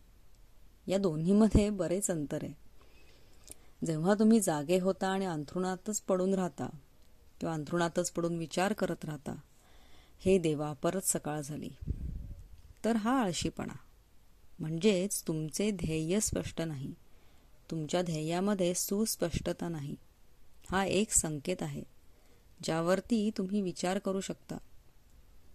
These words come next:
यासाठीच आपण अर्ली बर्ड्स क्लबची निश्चित स्पष्टतेने निर्मिती केली आहे.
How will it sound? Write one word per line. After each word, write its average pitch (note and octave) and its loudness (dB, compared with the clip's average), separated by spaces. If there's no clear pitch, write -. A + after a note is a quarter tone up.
यासाठीच F#3 0
आपण G3 0
अर्ली E3 -2
बर्ड्स F3 0
क्लबची F3+ -6
निश्चित F3 -4
स्पष्टतेने E3 -4
निर्मिती E3 -2
केली E3+ 0
आहे. C#3+ -8